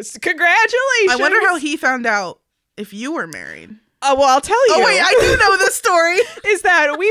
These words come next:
Speaker 1: went to lunch with my dad for my birthday a couple years ago, and he was the host, and he hugged me, and then I said, "This is my husband." <laughs> And I said,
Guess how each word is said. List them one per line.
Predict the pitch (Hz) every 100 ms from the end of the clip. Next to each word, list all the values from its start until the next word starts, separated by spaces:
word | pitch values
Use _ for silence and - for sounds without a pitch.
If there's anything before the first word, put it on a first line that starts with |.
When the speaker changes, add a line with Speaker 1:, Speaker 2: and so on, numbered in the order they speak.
| 440
Speaker 1:
went | 381
to | -
lunch | 294 415 480
with | 370 294
my | 254
dad | 277 339 381
for | 277
my | 240
birthday | 233 415 403 247
a |
couple | 220 214 220
years | 208 220
ago, | 214 214 214 247
and | 254 392 494
he | 370 339
was | 330 349
the | 466
host, | 508 508 427 - - - 359 -
and | 285 285
he | 370 427
hugged | 415 554 539 311
me, | 233 226 339 440 - - -
and | 320 359
then | 403 392
I | 403
said, | 392 359 254
"This | 294 -
is | 427 466 392
my | 403 403
husband." | 247 226 208 240 285 427 359 - -
<laughs> | _ _ _ _ _ _ _ _ _ _ _
And | 294 311
I | 330 339
said, | - 302 277